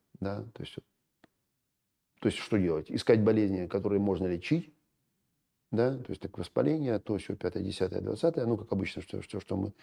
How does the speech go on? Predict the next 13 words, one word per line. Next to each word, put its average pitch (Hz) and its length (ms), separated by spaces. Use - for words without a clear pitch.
э, 95 260
можем 95 280
находить 92 460
в 92 140
голове, 95 340
в 90 60
головном 95 340
мозге 92 280
у 92 40
собак. 139 420
Если 104 300
никакой, 98 520
э, - 560